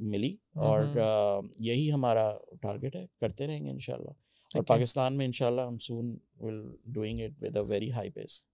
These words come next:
Speaker 2: मुझे लगता है आपने एक चीज़ मिस कर दी है, शायद आपने एक और एडवाइस दी थी कि ये आठ लाख रुपए के आईएलटीएस ना करें, वो,
Speaker 1: हाँ,
Speaker 2: वो,
Speaker 1: हाँ।
Speaker 2: अब वो, वो थोड़ा सा
Speaker 1: हाँ,
Speaker 2: रिवाइज
Speaker 1: मैंने
Speaker 2: करा
Speaker 1: यही
Speaker 2: दें।
Speaker 1: कहा कि अपनी रिसर्च खुद करें
Speaker 2: हाँ।
Speaker 1: और दी-, ये ऐसा कुछ नहीं होता कि जी लैंग्वेज
Speaker 2: हाँ।
Speaker 1: में, अ,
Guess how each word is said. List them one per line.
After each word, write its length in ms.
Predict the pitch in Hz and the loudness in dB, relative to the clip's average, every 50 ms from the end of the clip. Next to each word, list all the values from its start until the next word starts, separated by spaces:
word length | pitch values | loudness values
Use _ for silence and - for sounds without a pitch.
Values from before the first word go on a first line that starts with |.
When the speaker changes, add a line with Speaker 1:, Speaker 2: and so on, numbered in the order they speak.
| - - | -6 -2
Speaker 2:
मुझे 260 | 165 160 160 165 185 | 0 0 2 2 2
लगता 220 | 175 170 - 190 | 0 2 2 2
है 60 | 180 | 2
आपने 220 | 175 170 170 170 170 | 2 2 0 -2 -2
एक 100 | 170 - | -2 0
चीज़ 220 | - 190 180 165 | 2 2 4 4
मिस 180 | 165 160 - - | 4 2 2 2
कर 160 | - 165 160 | 2 2 2
दी 140 | 156 160 165 | 4 2 2
है, 80 | 180 | 0
शायद 200 | 180 - 185 175 | 2 0 2 4
आपने 260 | 170 160 - - 170 170 | 4 2 2 2 0 0
एक 120 | 160 - | 6 6
और 120 | 160 165 | 8 8
एडवाइस 280 | 165 151 147 160 160 151 | 8 8 8 6 6 6
दी 100 | 156 160 | 4 0
थी 140 | 156 175 170 | 0 0 0
कि 100 | 170 175 | 0 -2
ये 200 | 175 165 165 156 | -2 2 2 2
आठ 380 | - - 135 143 151 151 - | 4 6 6 6 6 6 6
लाख 200 | 170 165 160 - | 6 6 6 6
रुपए 180 | 160 151 - 165 | 4 4 4 2
के 80 | 160 160 | 4 4
आईएलटीएस 360 | 131 135 147 147 - - 160 | 6 6 6 6 4 4 4
ना 100 | 151 147 | 4 4
करें, 320 | 135 - 139 143 151 170 - _ _ _ - - - - - - 151 | 6 4 4 4 2 0 -4 _ _ _ -20 -20 -18 -14 -4 2 6
वो, 100 | 151 151 | 6 6
Speaker 1:
हाँ, 160 | 147 143 156 | 6 8 8
Speaker 2:
वो, 140 | 165 170 165 | 10 10 8
Speaker 1:
हाँ। 100 | 165 151 | 8 6
Speaker 2:
अब 80 | 143 | 4
वो, 200 | 135 156 165 156 | 4 2 2 2
वो 220 | 139 143 151 165 156 | 4 4 4 4 4
थोड़ा 240 | - 156 151 151 | 4 2 2 4
सा 120 | 139 143 156 | 4 4 2
Speaker 1:
हाँ, 220 | 139 139 147 143 | 2 4 6 6
Speaker 2:
रिवाइज 300 | 147 139 147 143 147 151 | 6 8 8 8 8 8
Speaker 1:
मैंने 140 | 165 175 165 | 8 8 8
Speaker 2:
करा 100 | 143 135 | 8 10
Speaker 1:
यही 100 | 135 135 | 10 8
Speaker 2:
दें। 80 | 147 160 | 10 10
Speaker 1:
कहा 160 | 151 135 131 | 10 10 10
कि 100 | 123 143 | 8 6
अपनी 300 | 139 123 - 175 175 170 | 4 4 4 2 2 4
रिसर्च 380 | 151 135 131 - 180 175 - | 6 8 8 8 8 6 4
खुद 240 | - - 170 160 147 | 4 2 2 4 6
करें 180 | 147 139 139 - | 8 8 8 8
Speaker 2:
हाँ। 320 | 147 143 143 139 131 - _ _ _ - | 6 6 2 0 -2 -6 _ _ _ 2
Speaker 1:
और 160 | - 135 135 | 6 6 6
दी-, 340 | 139 127 139 147 147 147 143 | 6 6 2 2 4 4 4
ये 100 | 147 160 | 6 8
ऐसा 320 | 160 151 143 131 - 180 175 | 8 10 12 12 12 12 10
कुछ 320 | - - 180 165 - - | 2 2 2 6 6 8
नहीं 160 | 202 190 185 | 8 8 6
होता 400 | 160 139 - 143 135 139 135 131 | 6 6 8 8 8 8 8 6
कि 180 | 131 - 147 131 | 4 2 -2 0
जी 280 | 127 139 135 131 127 | 0 0 -2 0 0
लैंग्वेज 500 | 117 120 120 117 113 120 127 131 135 151 | 2 4 4 4 4 2 2 2 4 4
Speaker 2:
हाँ। 80 | 143 143 | 4 4
Speaker 1:
में, 400 | 139 143 139 143 143 139 135 131 | 4 4 2 2 0 0 -2 -4
अ, 100 | 120 - | -8 -10